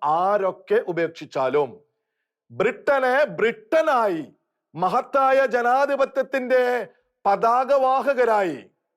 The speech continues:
ലോകത്തു നിലനിർത്തിയ ക്രൈസ്തവ സംസ്കാരമാണ് അഫ്ഗാനിസ്ഥാനിലെ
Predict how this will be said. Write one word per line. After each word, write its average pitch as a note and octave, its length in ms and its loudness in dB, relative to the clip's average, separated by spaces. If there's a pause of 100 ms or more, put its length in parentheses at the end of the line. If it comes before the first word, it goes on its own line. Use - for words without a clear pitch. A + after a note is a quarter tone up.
(200)
ലോകത്തു A3+ 540 0
നിലനിർത്തിയ A#3+ 600 0 (140)
ക്രൈസ്തവ B3 680 -2
സംസ്കാരമാണ് A3 960 0 (800)
അഫ്ഗാനിസ്ഥാനിലെ A3 1120 0